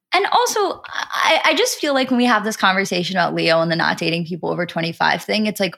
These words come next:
one hundred percent, like, it is probably one of the bigger icks I've experienced from a male celebrity. I also think on top of that, it's like,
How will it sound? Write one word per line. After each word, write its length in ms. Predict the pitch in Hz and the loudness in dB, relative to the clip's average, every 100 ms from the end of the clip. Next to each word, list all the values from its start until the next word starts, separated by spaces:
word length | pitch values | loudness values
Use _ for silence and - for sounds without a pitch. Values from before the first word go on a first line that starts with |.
| - | -2
one 220 | 185 220 | 2 2
hundred 640 | 190 - 208 214 240 247 | 0 0 2 2 2 0
percent, 460 | - 180 131 185 233 | -2 -2 0 0 0
like, 180 | 175 - | -2 -2
it 60 | 185 | 0
is 260 | 180 160 160 _ _ _ | 0 -2 -8 _ _ _
probably 580 | - 180 180 185 196 190 | 2 4 4 2 0 2
one 200 | 175 175 | 2 0
of 100 | 156 | 0
the 80 | |
bigger 400 | 156 165 160 175 | -2 -2 0 2
icks 240 | 165 160 - | 0 0 0
I've 140 | 165 | 0
experienced 520 | 160 - 160 156 165 | 0 -2 0 0 -2
from 120 | - 170 | -2 0
a 40 | |
male 220 | 165 151 | 2 2
celebrity. 640 | 160 170 143 180 185 294 - _ _ _ - | 2 0 0 0 0 0 -2 _ _ _ 0
I 240 | 302 294 - | 2 2 0
also 400 | 247 381 - 440 | 2 2 2 0
think 260 | - 220 233 | 2 0 2
on 140 | 214 | 0
top 300 | 214 175 175 | 2 0 0
of 140 | 208 220 | -2 2
that, 220 | 269 - | 2 2
it's 160 | 247 - | -2 0
like, 240 | 226 - | 0 -2